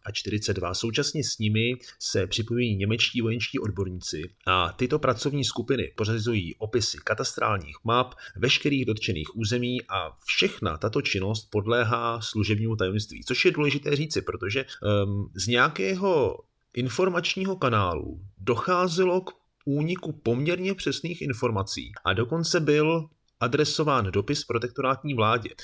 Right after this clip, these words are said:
která oficiálně neměla o ničem tušení. Mm, pravdou je, že tento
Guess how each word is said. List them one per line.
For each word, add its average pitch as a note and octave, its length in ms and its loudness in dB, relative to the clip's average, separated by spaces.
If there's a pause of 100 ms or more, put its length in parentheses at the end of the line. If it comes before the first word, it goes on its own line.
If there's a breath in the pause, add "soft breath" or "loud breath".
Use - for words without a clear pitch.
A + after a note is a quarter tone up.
(160 loud breath)
která C3+ 520 4
oficiálně F#2+ 1000 0
neměla C3 420 0
o C3+ 80 -8
ničem C#3 360 -4
tušení. B2 460 -4 (400 soft breath)
Mm, A2+ 300 -2
pravdou E3 380 4
je, D3 200 4
že D#3 260 2
tento C#3 560 -2